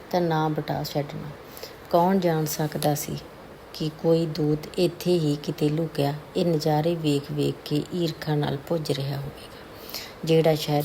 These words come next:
ਇਸ ਸ਼ੇਰ-, ਸੇਕੜ ਦੀ ਕੁੜੀ ਦੇ ਵਾਕ ਗਿਣ ਗਿਣ ਕੇ ਬਦਲੇ ਦੇ ਜਵਾਬ ਵਿੱਚ ਕਹਿ ਰਿਹਾ ਸੀ,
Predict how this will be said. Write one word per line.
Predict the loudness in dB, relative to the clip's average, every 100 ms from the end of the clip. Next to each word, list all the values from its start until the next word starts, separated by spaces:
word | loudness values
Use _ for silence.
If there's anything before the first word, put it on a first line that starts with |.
| 0
ਇਸ | -2 -2
ਸ਼ੇਰ-, | -2 0 0 0
ਸੇਕੜ | 2 2 2 4
ਦੀ | 6
ਕੁੜੀ | 6 6 6 6
ਦੇ | 2 2
ਵਾਕ | 0 -2 -4 -10 -12 -14 -14 -16 -16 -16 -18 -6 4
ਗਿਣ | 6 8 6
ਗਿਣ | 6 4
ਕੇ | 6 4
ਬਦਲੇ | 6 4 6 4
ਦੇ | 6 2
ਜਵਾਬ | 4 2 4 2
ਵਿੱਚ | 0 -4 2
ਕਹਿ | 4 6
ਰਿਹਾ | 4 2 -2
ਸੀ, | -4 -6